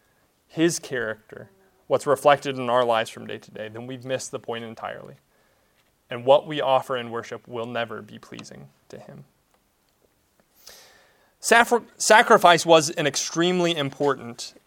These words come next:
element of the worship that God commanded under the old law. But it meant nothing if it didn't come from a heart and a life that first expressed honor to God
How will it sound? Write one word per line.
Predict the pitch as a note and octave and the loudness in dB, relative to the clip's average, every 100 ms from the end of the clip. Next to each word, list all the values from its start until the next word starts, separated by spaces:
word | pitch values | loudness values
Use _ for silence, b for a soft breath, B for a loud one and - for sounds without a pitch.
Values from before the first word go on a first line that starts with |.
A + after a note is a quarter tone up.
| - | 2
element | C#3 C#3 B2+ A2+ A#2 | 6 6 4 0 -8
of | - B2 | -8 -4
the | B2+ | 2
worship | C3+ C3+ C3 | 2 0 -6
that | C3 | -8
God | - A#2+ | -2 -2
commanded | - A#2+ A#2+ A#2+ A2 G#2+ B2+ | -2 -10 -8 -6 -8 -8 -8
under | A#2 A#2+ | -6 -8
the | A#2 A#2+ | -12 -12
old | B2 - | -12 -10
law. | - - - _ _ _ _ _ - _ _ _ - | -10 -10 -16 _ _ _ _ _ -16 _ _ _ -4
But | C3 | -4
it | B2+ | -4
meant | C#3+ F3 | -8 -10
nothing | F3+ C#3+ B2 - G#2+ C3 - | -4 -2 -2 -4 -14 -16 -14
if | C3+ | -12
it | B2 B2+ | -8 -2
didn't | C3+ C#3 | -2 -4
come | - C3 | -8 -6
from | A#2 A#2 | -4 -4
a | |
heart | A#2 C3+ C3+ C3+ | 0 4 4 2
and | C#3 | -6
a | B2+ | -2
life | B2+ G#2+ A2 - | 0 -2 -4 -10
that | - | -8
first | A#2 A2+ - | -6 -6 -8
expressed | - - A2 - - | -14 -8 -8 -8 -6
honor | A#2+ A#2+ A#2+ | -4 -4 -6
to | B2+ | -8
God | A#2 G2+ G2 | -6 -6 -6